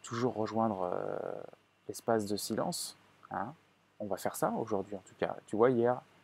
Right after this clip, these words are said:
la dernière vidéo, en tout cas, je t'ai parlé de, de l'aspect dynamique de la réalité, euh, couplé à l'aspect le plus silencieux et immobile de la réalité.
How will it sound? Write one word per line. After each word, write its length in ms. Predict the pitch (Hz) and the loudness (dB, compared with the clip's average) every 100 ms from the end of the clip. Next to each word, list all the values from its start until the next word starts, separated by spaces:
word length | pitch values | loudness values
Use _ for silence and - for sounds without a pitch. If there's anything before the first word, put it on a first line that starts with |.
| _ _ _ - | _ _ _ -6
la 60 | |
dernière 300 | 98 98 90 | 2 4 4
vidéo, 320 | 101 98 107 143 | 2 2 2 2
en 80 | |
tout 120 | - - | -2 -4
cas, 140 | 147 | -4
je 100 | - | -2
t'ai 100 | 113 | 0
parlé 340 | - 95 107 | 4 4 4
de, 400 | 101 92 90 95 92 - - _ _ _ _ _ _ | 2 2 0 -4 -6 -10 -14 _ _ _ _ _ _
de 60 | 110 | -2
l'aspect 300 | 101 - 113 | -2 2 2
dynamique 440 | 107 113 120 127 | 4 4 6 4
de 100 | 113 | 6
la 180 | 104 90 | 4 4
réalité, 440 | 92 95 - 113 117 _ _ _ _ - - _ - | -4 -8 -4 -2 -2 _ _ _ _ -20 -20 _ -6
euh, 760 | 92 92 92 90 90 87 92 92 - - - - - - - - _ | -2 -2 -2 -4 -6 -8 -8 -10 -14 -16 -20 -20 -20 -20 -20 -20 _
couplé 600 | - 151 135 131 131 123 | -4 0 6 8 10 8
à 60 | 95 | 6
l'aspect 360 | 95 - - 107 | 0 -2 0 0
le 100 | 95 | 0
plus 180 | - | -4
silencieux 680 | 104 - 151 143 127 - 131 | -2 0 0 0 -4 2 4
et 20 | |
immobile 400 | 110 101 101 113 | 4 2 0 0
de 80 | 107 | 2
la 160 | 98 87 | 2 2
réalité. 500 | 90 95 - 95 | -2 -4 -2 -2